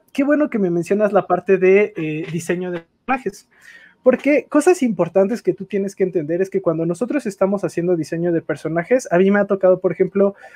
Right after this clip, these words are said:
diseñar, eh, sobre todo en esquemas que van de dos D a tres D,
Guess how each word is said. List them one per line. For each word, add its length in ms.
diseñar, 460
eh, 160
sobre 240
todo 160
en 100
esquemas 400
que 100
van 380
de 140
dos 240
D 140
a 120
tres 240
D, 220